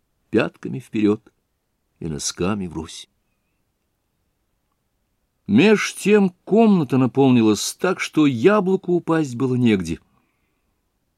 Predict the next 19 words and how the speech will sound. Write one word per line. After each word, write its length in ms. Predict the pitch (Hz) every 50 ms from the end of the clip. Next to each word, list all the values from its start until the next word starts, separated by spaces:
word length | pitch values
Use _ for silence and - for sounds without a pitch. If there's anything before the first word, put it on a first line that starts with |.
| _ _ _ _ -
Полицейские 680 | - 107 107 101 - 151 156 156 135 - - 151 160 160
ушли, 640 | 156 139 - - - 127 113 110 110 107 107 104 -
кроме 380 | - - 156 170 165 127 101 92
одного, 680 | 82 82 95 95 95 95 92 92 95 98 92 85 85 _ _ _ _ _ _ _
который 380 | - 117 113 117 104 101 101 98
оставался 640 | 95 - - 107 104 107 107 104 - - 110 101
на 160 | 98 101 98
время 520 | 92 92 95 113 131 151 147 135 117 104 - _ _ _ _ _ _ _ _ _ _ _ -
и 100 | 117 117
старался 540 | - - 139 143 160 160 - - - 156
выгнать 520 | 151 160 196 170 165 175 180 160 - - - -
публику, 600 | - 165 165 139 123 113 113 107 - - 101 104
набравшуюся 960 | 104 107 113 107 95 110 117 113 98 - - - 107 104 101 - - 117 104
с 140 | - - -
лестницы, 720 | 113 147 156 135 - - 147 143 127 - - - 135 - - -
опять 540 | 107 101 - _ - 117 127 127 - -
обратно 520 | 113 101 92 85 98 107 110 - - 110 101
на 140 | 101 104 101
лестницу. 640 | 98 92 85 - - 98 85 - - - -